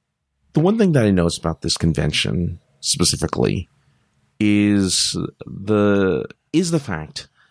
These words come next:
that, um, it's a comfortable place for people, strangers, to talk to one another. Now, mind you, I'm an online friend simulator. I'm here to simulate what it's like to have a friend,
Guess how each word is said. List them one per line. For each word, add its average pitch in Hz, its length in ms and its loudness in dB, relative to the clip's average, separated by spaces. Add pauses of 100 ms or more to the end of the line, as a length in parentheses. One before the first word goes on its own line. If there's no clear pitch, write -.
(220)
that, 92 460 -2 (600)
um, 82 500 -4 (760)
it's 107 140 0
a 107 40 0
comfortable 135 460 2
place - 440 -2
for 85 140 -2
people, 82 520 -2
strangers, - 1120 -2 (340)
to 90 100 0
talk 85 260 0
to - 80 -4
one 73 160 -2
another. - 460 -8 (680)
Now, 120 140 -2
mind 101 320 0
you, 113 140 0
I'm 95 160 2
an 90 100 2
online 85 340 0
friend 78 240 -2
simulator. - 640 -6 (460)
I'm 82 200 0
here 98 240 4
to 85 280 0
simulate 90 720 0 (680)
what 90 160 0
it's 85 140 -2
like 82 120 -2
to - 80 -8
have 78 120 -6
a 78 40 -6
friend, 78 480 -4